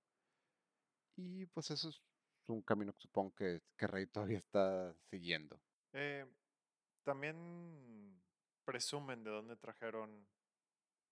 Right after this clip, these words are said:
Speaker 2: bueno, no. Dice, "El agua es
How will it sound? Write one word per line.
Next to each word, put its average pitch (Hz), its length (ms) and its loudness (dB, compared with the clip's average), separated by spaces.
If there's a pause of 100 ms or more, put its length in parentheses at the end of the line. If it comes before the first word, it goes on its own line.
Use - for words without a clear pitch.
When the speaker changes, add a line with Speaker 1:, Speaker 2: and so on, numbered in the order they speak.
(120)
Speaker 2:
bueno, 123 240 0
no. 117 300 -6 (1080)
Dice, 123 320 -2
"El 117 100 2
agua 135 220 2
es 147 120 -6